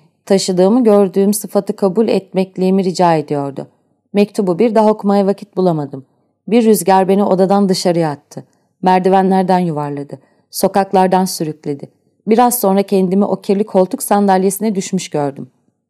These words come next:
Beni sürükleyerek götürüyordun. Nihayet bir kapının önünde durdun. Dedin ki, "İşte burası, girelim." Ben mazeret beyan ettim. Seni tebrik ettim ve başka bir gün geleceğimi söyledim.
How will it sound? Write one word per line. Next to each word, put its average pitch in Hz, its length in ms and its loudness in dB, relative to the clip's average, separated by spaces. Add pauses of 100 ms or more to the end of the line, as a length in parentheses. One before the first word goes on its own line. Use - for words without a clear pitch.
(400)
Beni 208 200 4
sürükleyerek 214 640 0
götürüyordun. 151 680 -6 (400)
Nihayet 214 480 2
bir 233 140 -2
kapının 190 380 -2
önünde 175 400 0
durdun. 147 380 -4 (340)
Dedin 202 280 2
ki, 170 220 -8 (440)
"İşte - 300 0
burası, 190 420 0 (380)
girelim." 165 380 0 (920)
Ben 226 160 2
mazeret 220 520 0
beyan 170 260 0
ettim. 147 340 -12 (300)
Seni 214 300 0
tebrik 208 360 0
ettim 214 480 -4
ve 190 140 2
başka 190 360 -2
bir 202 80 4
gün 190 200 2
geleceğimi 180 460 0
söyledim. 147 520 -6